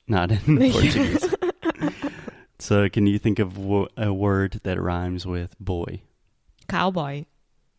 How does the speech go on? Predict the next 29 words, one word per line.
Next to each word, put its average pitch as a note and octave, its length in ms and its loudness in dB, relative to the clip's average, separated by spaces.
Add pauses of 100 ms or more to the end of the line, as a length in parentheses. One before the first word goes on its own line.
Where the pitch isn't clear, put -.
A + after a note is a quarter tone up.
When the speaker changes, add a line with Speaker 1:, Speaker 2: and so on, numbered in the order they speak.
(480)
Speaker 1:
Okay, F#2+ 360 -2
cowboy G2 600 2 (160)
literally A2 640 2
includes G#2 680 2
the G#2+ 100 0
word F2+ 340 -2
boy. E2+ 400 -2 (140)
Speaker 2:
I'm D#3+ 160 -8
doing F3+ 340 -4
my G#3+ 160 -6
job E3 260 -4
here. D3 460 -8
Speaker 1:
<laughs> - 40 4 (600)
Okay. G#2+ 400 2 (440)
Can G2+ 340 2
you G2 100 2
think G#2 200 -4
of F#2+ 100 -2
another F#2 260 2
one A2 260 0
that G2+ 120 -4
maybe F2 380 -2
does F#2 240 -6
not F2 200 -2
actually F#2+ 440 -4
contain F#2 540 0
the F#2 100 0
word F#2 260 -2
boy? F2+ 300 -4